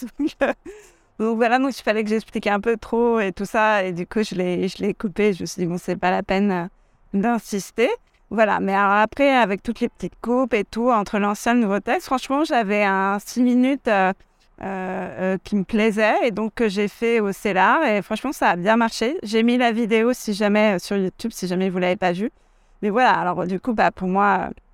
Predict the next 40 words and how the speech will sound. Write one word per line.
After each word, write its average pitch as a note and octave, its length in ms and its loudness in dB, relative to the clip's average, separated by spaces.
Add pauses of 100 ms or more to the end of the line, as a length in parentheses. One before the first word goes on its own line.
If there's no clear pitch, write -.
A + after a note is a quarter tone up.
(520)
pour A3+ 160 -6
ceux B3+ 180 2
qui - 160 -6
connaissent G3 340 -2
le G#3 100 -2
stand-up, G#3 520 0
euh, E3+ 140 -2
vous F3 80 -8
savez F#3+ 240 -2
que - 140 -6
le - 20 -4
Cellar, F#3+ 380 0
c'est - 180 -10
quand F3+ 120 -4
même F#3 140 0
un F3+ 120 0
lieu, F3+ 180 0
euh, F3+ 240 0 (640)
incroyable. G#3 520 2
Donc, G3+ 220 -2
euh, G3+ 160 2
franchement, A#3+ 400 -2
c'était, G3 540 -2
euh, F2 140 -4 (460)
c'était, A3 540 -2
euh, F3 400 0
c'était - 320 -6
un F#3 140 0
super G#3 340 0
moment, G3 480 0
euh, F3+ 300 -4
voilà. F3+ 460 2
Après, G3 220 -4
on F#3 120 0
a G3 80 -2
fait F#3+ 140 -4
la F3+ 140 2
fête - 280 -4
avec - 280 -6
mes, - 300 -6